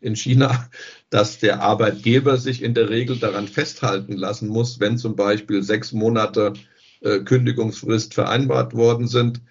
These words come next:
wohingegen der Arbeitnehmer sich auf die gesetzlich,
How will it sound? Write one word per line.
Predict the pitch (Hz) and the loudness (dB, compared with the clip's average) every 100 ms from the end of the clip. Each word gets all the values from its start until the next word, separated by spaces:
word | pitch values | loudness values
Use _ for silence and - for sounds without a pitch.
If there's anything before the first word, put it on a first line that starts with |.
| _ _ _ | _ _ _
wohingegen | 107 107 110 104 107 117 107 | 0 4 4 4 4 4 2
der | 95 | 2
Arbeitnehmer | 98 107 107 95 98 117 143 143 135 _ _ _ _ _ _ _ _ | 2 2 2 0 2 2 4 2 -2 _ _ _ _ _ _ _ _
sich | 120 120 - | -2 -2 0
auf | 113 110 - | -2 -4 -6
die | 107 101 95 - _ _ _ | -4 0 -2 -4 _ _ _
gesetzlich, | 104 92 107 123 120 110 107 - - | 0 4 2 2 0 2 0 -6 -18